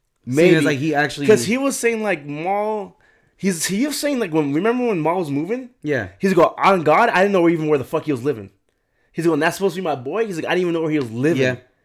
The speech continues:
Speaker 2: You know, he was saying, like, Maul, he, like,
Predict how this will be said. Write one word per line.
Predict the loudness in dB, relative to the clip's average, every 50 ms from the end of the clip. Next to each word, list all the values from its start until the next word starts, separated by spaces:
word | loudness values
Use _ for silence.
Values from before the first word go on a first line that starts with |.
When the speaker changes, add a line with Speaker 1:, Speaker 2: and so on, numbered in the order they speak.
| _ _ _ _ _ _ _ _ _ _ _ _ -8
Speaker 2:
You | -4 0
know, | 0 0 0 0
he | 0 0
was | 0 0
saying, | 0 0 0 0
like, | 0 -2 -2 -2
Maul, | -4 -6 -2 0 0 0 0 -2
he, | -4 -4 -4 -6 -10 -12 -16 -18 _ _ _ _ _ _ _ _ _ 0
like, | 2 2 2 0 -4 _